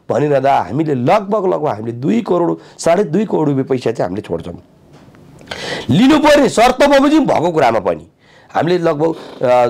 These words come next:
दुई करोड बैसठी लाख जति चाहिँ हाम्रो चाहिँ सबै गर्दाखेरि हाम्रो त्याग हुँदो रहेछ। प्रत्यक्ष रूपमा चाहिँ पचास साठी लाख रुपियाँ भाडामा, अब त्यस, अ, लगभग बैसठी लाख रुपियाँ जति पर्न जाँदो रहेछ।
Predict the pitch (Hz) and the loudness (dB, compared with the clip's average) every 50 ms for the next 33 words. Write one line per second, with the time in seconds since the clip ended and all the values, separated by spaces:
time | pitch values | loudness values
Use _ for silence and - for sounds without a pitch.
0 | 120 - - 135 131 123 143 220 262 254 247 233 208 160 139 185 202 - 233 190 | -2 -4 -6 -4 -4 -2 0 0 0 0 2 0 0 2 0 -2 -2 -2 -4 -6
1 | 196 185 165 151 139 131 127 135 123 113 110 101 135 139 135 98 98 113 123 123 | -2 0 0 0 0 0 -2 -4 -4 -4 -6 -6 -4 -4 -4 -4 -6 -8 -8 -8
2 | 127 123 - 110 117 127 131 120 117 110 101 104 139 165 127 110 117 131 127 127 | -8 -6 -6 -4 -4 -2 -2 -2 -2 -2 -2 -4 -4 -4 -4 -4 -4 -4 -4 -2
3 | - 180 160 131 113 104 98 95 95 85 82 - - - - _ _ _ - - | 0 2 2 2 0 -2 -4 -4 -6 -6 -8 -12 -14 -20 -20 _ _ _ -20 -20
4 | - - - - - - - - 165 - - 247 233 - 269 254 254 208 226 233 | -20 -20 -20 -20 -20 -10 -6 -4 -4 0 0 0 0 2 2 0 0 2 2 2
5 | 226 202 135 113 101 95 - _ _ _ _ - 147 160 151 160 170 147 135 151 | 2 4 2 0 -4 -6 -8 _ _ _ _ -4 -4 -2 0 0 0 2 2 2
6 | 143 139 139 139 143 143 139 139 139 - - - - - - - 107 110 117 123 | 0 0 0 -2 -2 -2 -2 -4 -4 -8 -16 -20 -20 -16 -6 -2 0 2 4 4
7 | 127 127 127 123 120 120 - - - - - - - - 160 170 190 190 175 156 | 4 4 4 2 2 0 -2 -10 -20 -20 -20 -10 -4 -2 2 2 4 4 4 2
8 | 135 131 123 120 - 185 190 185 - - 165 143 127 117 113 113 117 117 - 143 | 0 -2 -4 -4 -2 -2 -2 -2 -2 -4 -2 0 0 0 -2 -2 -6 -4 -2 0
9 | 160 170 175 175 139 156 156 - 180 160 185 175 156 135 135 135 135 131 131 127 | 2 2 2 0 0 0 -2 -2 -4 -4 -2 0 0 0 0 -2 -2 -4 -4 -4
10 | 131 - 127 123 123 120 117 113 110 110 110 104 | -2 -2 -2 0 2 2 2 2 2 0 -2 -2